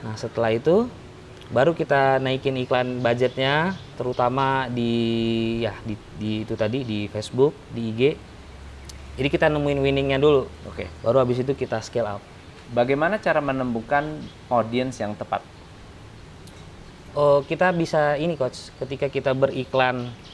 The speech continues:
Speaker 1: anggaplah sebulan, nah, kita udah menemukan polanya. Pola, eh,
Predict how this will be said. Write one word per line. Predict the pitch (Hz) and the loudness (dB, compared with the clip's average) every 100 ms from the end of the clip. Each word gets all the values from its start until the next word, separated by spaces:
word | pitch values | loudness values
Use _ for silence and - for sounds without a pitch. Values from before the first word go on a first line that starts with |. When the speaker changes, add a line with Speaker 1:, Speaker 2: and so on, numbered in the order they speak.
| - - - - | -18 -18 -18 -10
Speaker 1:
anggaplah | - 127 135 135 | -2 0 2 2
sebulan, | 127 131 120 113 117 131 - 113 | 0 -2 0 0 0 -4 -12 -14
nah, | 110 | -8
kita | 135 156 | -2 0
udah | 147 139 | 2 2
menemukan | 135 135 131 135 135 135 | 2 -2 -4 -4 -4 -4
polanya. | 135 131 123 120 110 - - - - - - - - - - - - - | -2 0 0 -4 -10 -12 -18 -20 -20 -18 -20 -20 -18 -18 -18 -18 -18 -6
Pola, | - 123 127 135 135 127 - - | 0 4 4 6 4 2 -8 -6
eh, | 123 120 123 | -2 0 -2